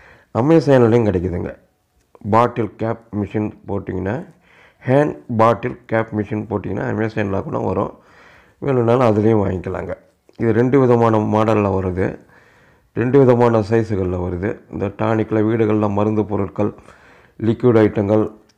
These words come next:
எல்லா விதமான லிக்விடும் போ-, போட்டு பாட்டிலில் ஊற்றி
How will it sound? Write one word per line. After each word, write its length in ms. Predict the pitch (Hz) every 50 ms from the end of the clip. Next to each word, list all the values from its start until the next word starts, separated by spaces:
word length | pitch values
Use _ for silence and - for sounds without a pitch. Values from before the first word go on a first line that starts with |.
| _ _ _
எல்லா 320 | - 107 104 110 120 123
விதமான 400 | 123 120 113 120 113 113 113 110 110 107 110
லிக்விடும் 420 | 110 110 - 143 131 135 135 143 - - - -
போ-, 160 | 107 - - _ _ -
போட்டு 320 | 123 120 117 107 123 117
பாட்டிலில் 580 | 104 110 113 117 110 120 113 107 107 110 - -
ஊற்றி 680 | - 104 104 107 107 - - 107 104 113 143 - - -